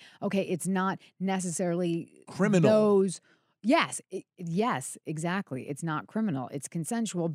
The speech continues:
Speaker 1: But what these cases all have in common, Weinstein, Matt Lauer, a-, and again, when I say cases, I mean, you know, stories as opposed to criminal cases, is that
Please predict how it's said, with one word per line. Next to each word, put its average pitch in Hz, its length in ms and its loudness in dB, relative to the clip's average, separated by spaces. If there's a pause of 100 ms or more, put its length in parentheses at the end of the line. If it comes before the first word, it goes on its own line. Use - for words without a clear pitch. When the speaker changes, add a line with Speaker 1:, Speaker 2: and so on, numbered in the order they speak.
Speaker 1:
But 226 280 -2 (500)
what 185 480 0
these 202 260 -4
cases 185 400 -4
all 170 200 0
have 160 200 -4
in 160 80 -4
common, 147 480 -6
Weinstein, 147 840 -6
Matt 147 260 -6
Lauer, 135 520 -8 (180)
a-, - 160 -12
and 180 140 -4
again, 175 300 -2
when 175 120 -2
I 165 60 -2
say 156 160 -6
cases, 143 300 -8
I 139 60 -6
mean, 143 240 -10 (580)
you - 100 -20
know, - 120 -20
stories - 600 -4 (460)
as 160 160 -2
opposed 156 240 -4
to 160 80 -10
criminal 151 240 -2
cases, 202 360 -4 (140)
is 180 460 0 (680)
that 147 480 -4